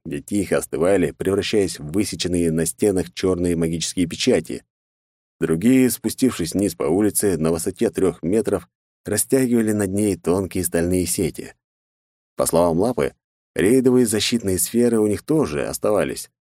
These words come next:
но их цену нельзя было даже сравнить с ценой дешевых сетей, а останавливали они разную летающую мелочь не хуже дорогостоящих заклинаний. В арсенале амазонок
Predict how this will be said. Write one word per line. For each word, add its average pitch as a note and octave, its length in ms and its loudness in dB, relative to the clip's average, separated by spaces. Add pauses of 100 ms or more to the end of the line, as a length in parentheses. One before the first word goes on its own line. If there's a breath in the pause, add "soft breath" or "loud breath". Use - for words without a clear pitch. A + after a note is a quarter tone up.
(380)
но F2 120 2
их C#3 160 0
цену C#3+ 280 2
нельзя B2 380 4
было A#2+ 160 2
даже A2 180 0
сравнить G#2+ 480 0
с - 100 -2
ценой G#2 320 2
дешевых D2 520 -2
сетей, E2+ 500 -4 (640)
а F2+ 160 2
останавливали B2+ 680 2
они A2+ 280 2
разную G#2 400 0
летающую F#2+ 440 0
мелочь G2+ 380 0
не C#2+ 140 -6
хуже G#2+ 400 0
дорогостоящих F2 640 0
заклинаний. F2+ 680 -2 (840)
В - 80 -6
арсенале E2+ 500 2
амазонок E2+ 560 -2